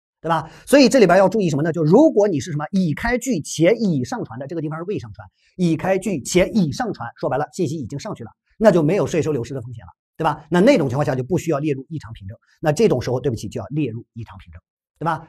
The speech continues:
一定要注意这种情况啊，实际上是考过的啊。第二个，非正常户的纳税人，非正常户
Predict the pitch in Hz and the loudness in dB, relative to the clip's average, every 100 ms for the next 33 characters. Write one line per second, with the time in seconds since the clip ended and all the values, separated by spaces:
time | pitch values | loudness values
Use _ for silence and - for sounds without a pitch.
0 | - 170 190 170 170 180 139 107 113 113 | -4 2 2 4 2 2 0 -2 -6 -6
1 | 120 - - 127 147 131 135 - 98 120 | -8 -10 -14 -10 -8 -8 -12 -12 -12 -14
2 | - _ 110 98 _ _ - 202 160 135 | -16 _ -12 -12 _ _ 8 8 8 2
3 | - _ - 285 277 269 180 190 208 170 | -8 _ 4 6 6 4 4 2 2 0
4 | 160 139 120 - 185 185 143 123 139 | -2 -2 -6 -4 -6 -4 -6 -8 -12